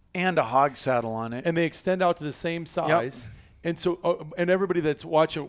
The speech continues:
Speaker 2: what we do is we have the Monfrado up, uh, the big Monfrado and the big sports,
Speaker 1: Field.
Speaker 2: uh, the Field
Speaker 1: Field
Speaker 2: Optics.
Speaker 1: Optics.
Speaker 2: Thanks.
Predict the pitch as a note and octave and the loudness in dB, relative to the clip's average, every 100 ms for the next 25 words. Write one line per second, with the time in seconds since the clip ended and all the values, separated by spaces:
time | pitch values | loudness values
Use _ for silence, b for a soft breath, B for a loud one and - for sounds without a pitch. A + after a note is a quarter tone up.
0 | C#3 C#3+ D#3 C#3 A2 E3+ B2+ C#3+ B2+ C3+ | -4 -4 -2 -6 0 -2 0 -2 -4 -4
1 | C3+ B2+ D#3 D3+ D3+ C#3+ C3+ - b b | -4 -4 0 0 0 0 0 -2 b b
2 | b - B2 G#2+ D#3 D#3 D3+ C3 D#3 C#3 | b -6 -4 0 0 2 0 0 2 2
3 | C3 C3 B2+ B2 G#2 C#3+ C#3+ - - - | 2 -2 -6 -8 -2 -2 -2 -6 -16 -6
4 | C#3+ G#2+ G#2 C3 A#2+ - - C3+ B2+ A2+ | -4 -4 -4 -6 -6 -6 -2 2 2 2
5 | A2+ G2 - C3+ A2 | 0 -8 -8 -8 -8